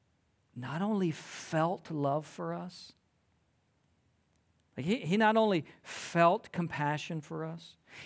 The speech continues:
he not only desired relationship with us, he did something about it. Like, he sent his son. Like, God didn't just feel things for us.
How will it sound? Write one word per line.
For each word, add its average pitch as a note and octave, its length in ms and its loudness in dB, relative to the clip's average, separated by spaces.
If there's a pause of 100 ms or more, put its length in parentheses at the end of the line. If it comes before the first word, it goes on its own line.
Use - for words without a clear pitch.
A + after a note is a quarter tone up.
(100)
he A3 160 4
not A3+ 200 8
only G#3 400 4 (240)
desired D#3 800 4
relationship D3+ 800 -2
with F3 140 -6
us, F3 400 -12
he C#3+ 100 -6
did F3+ 220 -4
something G#2+ 360 -12
about - 340 -18
it. - 80 -20 (1080)
Like, A#2+ 100 -8
he D3+ 80 -4
sent D3+ 300 -2
his - 100 0
son. D3 280 -6 (1000)
Like, C3 100 -6
God F#3+ 120 6
didn't G3 200 0
just F#3+ 160 -2
feel B3+ 480 6
things G#3 320 2
for G3 340 6
us. - 340 -4